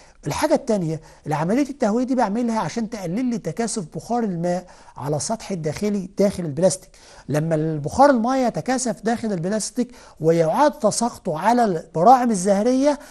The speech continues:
هلاقي عندي في مشكلة في نمو البراعم الزهرية، نمو حبوب اللقاح على مياسم الأزهار، مما يؤدي إلى انخفاض نسبة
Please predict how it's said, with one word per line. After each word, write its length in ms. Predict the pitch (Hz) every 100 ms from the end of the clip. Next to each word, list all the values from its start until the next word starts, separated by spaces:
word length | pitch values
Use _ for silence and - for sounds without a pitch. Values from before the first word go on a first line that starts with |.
| -
هلاقي 280 | - 175 220
عندي 300 | 196 240 208
في 140 | - 254
مشكلة 480 | 240 - 294 277
في 200 | 185 196
نمو 480 | 170 160 180 240 190
البراعم 420 | 156 151 214 214
الزهرية، 380 | 185 160 160 185
نمو 320 | 156 190 233
حبوب 240 | 156 180 220
اللقاح 400 | 185 - 214 147 - - -
على 280 | 160 185 185
مياسم 340 | 220 254 254
الأزهار، 480 | 214 220 220 302 320 - -
مما 260 | 240 294 320
يؤدي 560 | 226 220 254 202 226 180
إلى 100 | 180
انخفاض 600 | 160 160 - 233 214 151
نسبة 360 | 196 208 156